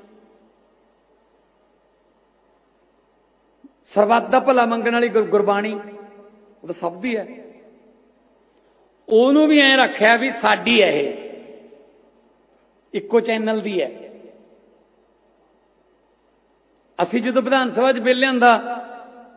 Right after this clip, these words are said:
ਕਹਿੰਦੇ, "ਨਾ, ਨਾ, ਨਾ, ਨਾ, ਇਹ ਨਹੀਂ ਹੋ ਸਕਦਾ, ਆ, ਆ, ਅਸੀਂ ਚੈਨਲ ਬਣਾਵਾਂਗੇ ਆਪਣਾ।" ਬਣਾ ਲਿਆ, ਬਣਾ ਲਿਆ, ਛੱਡੋ।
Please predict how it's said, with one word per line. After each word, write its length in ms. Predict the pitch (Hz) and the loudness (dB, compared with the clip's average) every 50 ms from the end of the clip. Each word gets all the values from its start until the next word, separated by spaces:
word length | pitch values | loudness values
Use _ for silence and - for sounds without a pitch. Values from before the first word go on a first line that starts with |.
| - _ _ _ _ _ _ _ _ _ _ _ _ _ - | -20 _ _ _ _ _ _ _ _ _ _ _ _ _ -4
ਕਹਿੰਦੇ, 200 | 220 226 254 277 | -2 0 0 0
"ਨਾ, 180 | 277 277 277 269 | 0 0 0 -2
ਨਾ, 140 | 269 269 | -2 -2
ਨਾ, 140 | 262 262 254 | -2 -4 -4
ਨਾ, 200 | 247 240 226 226 | -2 -2 -2 -2
ਇਹ 60 | 226 | -4
ਨਹੀਂ 120 | 220 202 165 | -4 -4 -6
ਹੋ 100 | 147 139 | -6 -6
ਸਕਦਾ, 300 | - 151 160 160 165 165 | -6 -8 -8 -6 -4 -6
ਆ, 340 | 147 - - - - - - | -6 -8 -10 -16 -16 -16 -12
ਆ, 240 | - - 160 147 - - - - - - - - - 156 | -10 -8 -8 -10 -12 -14 -20 -20 -20 -20 -20 -12 -10 -6
ਅਸੀਂ 160 | 165 220 214 | -6 -6 -4
ਚੈਨਲ 360 | 214 208 190 196 196 190 190 | 0 -2 0 0 0 -2 0
ਬਣਾਵਾਂਗੇ 420 | 185 208 214 208 190 175 156 156 | 0 0 0 0 -2 -2 -4 -4
ਆਪਣਾ।" 240 | 151 - - 143 139 | -6 -6 -6 -10 -10
ਬਣਾ 300 | 135 135 160 170 175 185 | -10 -8 -6 -4 -4 -2
ਲਿਆ, 220 | 190 226 247 247 226 - - - - - - - - - - - - _ _ _ _ _ _ _ _ _ _ _ _ _ _ _ _ _ _ _ _ _ _ _ _ _ _ _ _ _ _ _ _ _ _ _ _ | -2 0 -2 -2 -4 -6 -14 -16 -18 -18 -20 -20 -20 -20 -20 -20 -20 _ _ _ _ _ _ _ _ _ _ _ _ _ _ _ _ _ _ _ _ _ _ _ _ _ _ _ _ _ _ _ _ _ _ _ _
ਬਣਾ 340 | 151 165 233 247 254 247 247 | -6 -4 -2 -2 0 0 0
ਲਿਆ, 200 | 254 269 277 285 | 2 2 0 0
ਛੱਡੋ। 520 | 277 247 247 214 202 285 302 302 294 - | 0 -2 -2 4 6 8 8 8 8 6